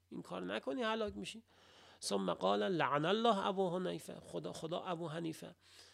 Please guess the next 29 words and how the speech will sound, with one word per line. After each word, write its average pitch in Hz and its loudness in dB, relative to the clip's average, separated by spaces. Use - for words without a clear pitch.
ابو 165 2
حنیفه، 156 -4
خدا 160 -2
ابو 151 0
حنیفه 143 -6
رو 190 -2
خ-، - -12
لعنت 151 -2
کنه 214 0
که 185 0
این 185 2
باب 180 2
قیاس 202 2
رو 220 0
ابو 165 0
حنیفه 151 -2
گذاشت. 160 -8
ابو 147 -4
حنیفه 151 -4
گفت: 190 -4
«قیاس 160 0
می‌کنیم.» 165 -8
اگه 165 -2
این 170 0
مسئله 165 -6
شبیه 160 -12
آن 165 -12
مسئله 170 -12
است 247 -14